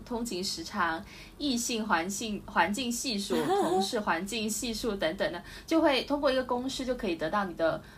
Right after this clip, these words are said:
Speaker 1: 工作是很惨还是爽到爆这样的一个结论。那其中有一项需要填的就是摸鱼时长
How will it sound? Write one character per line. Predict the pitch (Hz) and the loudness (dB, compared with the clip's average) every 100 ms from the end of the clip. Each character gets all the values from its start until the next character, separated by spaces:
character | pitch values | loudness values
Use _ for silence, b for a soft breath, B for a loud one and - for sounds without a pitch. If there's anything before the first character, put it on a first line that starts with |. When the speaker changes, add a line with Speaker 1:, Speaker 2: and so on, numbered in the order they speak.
| B | B
Speaker 1:
工 | 226 226 240 | 0 2 0
作 | 262 190 | 4 4
是 | 196 - 190 | 2 -2 0
很 | 196 175 175 | 0 0 -2
惨 | 214 - 151 127 | -2 4 4 4
还 | - 151 | 0 -2
是 | 185 196 190 | -2 -4 -4
爽 | - 135 - | -2 -4 0
到 | 202 185 - | 2 2 2
爆 | 233 170 | 2 2
这 | 185 | 2
样 | 196 175 | -2 0
的 | |
一 | 160 | -2
个 | 180 | -2
结 | 196 135 | -4 -2
论。 | 165 - - B B B | 0 -2 -6 B B B
那 | 269 | 0
其 | 262 247 | 0 4
中 | 277 | 6
有 | 247 | 6
一 | 170 | 4
项 | 202 226 214 | 4 2 2
需 | 233 | 4
要 | 220 | 4
填 | 214 180 175 | 2 -2 -4
的 | 170 | -4
就 | 202 | -4
是 | 202 - 175 165 B B | -4 -2 -2 -4 B B
摸 | 220 233 | -2 0
鱼 | 214 165 | 2 0
时 | - 151 | -2 -6
长 | - 151 | -6 -6